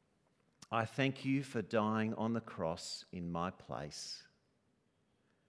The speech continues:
as my substitute. I recognize now that you were pierced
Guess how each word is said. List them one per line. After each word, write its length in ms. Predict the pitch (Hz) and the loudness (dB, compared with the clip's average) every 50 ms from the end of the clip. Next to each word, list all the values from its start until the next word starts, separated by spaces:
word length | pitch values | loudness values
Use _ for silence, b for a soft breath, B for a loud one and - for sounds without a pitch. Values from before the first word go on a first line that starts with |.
| _ _ _ _ _ _ _ _ _ _ _ _ _ _ - | _ _ _ _ _ _ _ _ _ _ _ _ _ _ 0
as 300 | 107 110 110 101 - - | 2 2 2 2 0 -4
my 560 | - 104 104 107 107 110 110 110 107 95 80 71 65 69 - - _ _ _ | -2 0 4 4 6 6 6 4 2 2 0 -4 -8 -12 -16 -20 _ _ _
substitute. 920 | - - - - 101 87 78 - - - - - - - - - - _ - _ _ _ _ _ _ _ _ _ _ _ _ _ _ _ _ _ _ _ _ _ _ _ _ _ _ _ _ _ _ _ _ _ _ _ _ _ _ _ - - - | -12 -8 -2 0 0 0 0 -4 -12 -14 -14 -14 -14 -14 -14 -16 -18 _ -20 _ _ _ _ _ _ _ _ _ _ _ _ _ _ _ _ _ _ _ _ _ _ _ _ _ _ _ _ _ _ _ _ _ _ _ _ _ _ _ -14 -4 2
I 180 | 113 117 117 | 6 6 8
recognize 840 | 117 110 127 131 131 - 139 123 131 127 123 123 127 131 131 107 107 | 8 8 6 6 6 4 -2 0 2 2 4 4 4 4 2 0 0
now 480 | 117 107 101 98 101 101 101 104 110 101 | 0 2 2 2 2 2 2 2 0 0
that 180 | 92 104 - - | 0 -2 -2 -2
you 420 | 95 85 85 95 104 107 110 110 | -12 -10 -6 -2 0 0 0 0
were 340 | 107 98 101 104 104 104 101 | 0 0 2 2 2 2 2
pierced 840 | 98 - - - - 110 107 104 104 101 98 - - - - - | 0 -4 -12 -10 -4 -2 0 2 2 0 -2 -4 -8 -14 -14 -18